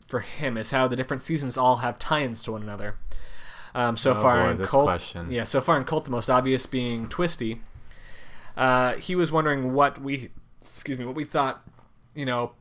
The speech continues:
Speaker 1: of connections to past seasons that could be possible in Cult, or even ones that you just think would be cool or fun to see to pop up this year.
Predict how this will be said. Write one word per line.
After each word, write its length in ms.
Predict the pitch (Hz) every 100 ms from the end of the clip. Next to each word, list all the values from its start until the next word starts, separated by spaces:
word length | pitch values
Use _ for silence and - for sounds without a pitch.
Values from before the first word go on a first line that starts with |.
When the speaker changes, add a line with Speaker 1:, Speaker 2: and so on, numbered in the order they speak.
| _ - _ - _ -
Speaker 1:
of 140 | 135
connections 400 | - 143 - 139
to 60 | -
past 240 | 143 -
seasons 260 | 143 131 117
that 120 | 110
could 120 | -
be 60 | 110
possible 480 | - 147 170 - 180
in 100 | 170
Cult, 300 | - 185 156
or 80 | 131
even 200 | 139 131
ones 240 | 135 139
that 80 | 127
you 100 | 110
just 160 | 127 123
think 120 | 123
would 60 | 117
be 100 | 107
cool 220 | - 135 117
or 40 |
fun 220 | - 117
to 60 | 110
see 260 | - 107 104
to 60 |
pop 220 | - 101 -
up 120 | -
this 220 | - -
year. 160 | -